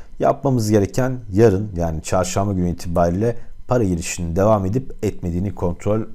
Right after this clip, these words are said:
etmek olacaktır değerli dostlarım. Salı tarama listesinin bir diğer hissesi Pardus Girişim, kapanış dokuz otuz altı.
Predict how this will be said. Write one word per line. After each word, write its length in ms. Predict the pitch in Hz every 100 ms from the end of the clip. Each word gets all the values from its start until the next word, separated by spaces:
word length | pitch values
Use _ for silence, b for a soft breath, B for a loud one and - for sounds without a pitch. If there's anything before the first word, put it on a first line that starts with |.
| -
etmek 400 | 90 - 107 95
olacaktır 560 | 87 82 87 90 87
değerli 240 | 85 80 80
dostlarım. 360 | 78 - 73 - - - - - - - B B B B B B B B B B B B B B B B - -
Salı 360 | - - 170 208
tarama 300 | 202 190 185
listesinin 720 | 175 - 170 - 170 185 170
bir 240 | 147 147 101
diğer 220 | 101 95
hissesi 560 | 92 - - 151 160 156 -
Pardus 540 | - 135 107 131 - -
Girişim, 760 | 117 101 - 123 143 143 113 -
kapanış 540 | 98 101 98 123 -
dokuz 260 | 101 - 120
otuz 260 | 92 -
altı. 480 | 101 87 - 92 78